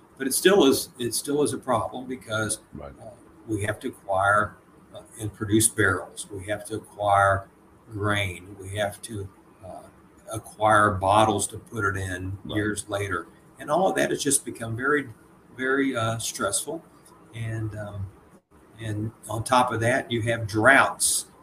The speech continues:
Speaker 1: and floods and all of that that impacts our agricultural, uh,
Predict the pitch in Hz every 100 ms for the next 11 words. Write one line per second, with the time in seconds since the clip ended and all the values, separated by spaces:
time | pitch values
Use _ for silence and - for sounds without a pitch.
0 | - 123 107 - 143 117 85 - - -
1 | - - - 117 117 113 117 131 139 127
2 | 127 127 - 113 113 104 117 113 - 117
3 | 117 107 - 131 139 - 113 95 92 -
4 | - - 101 92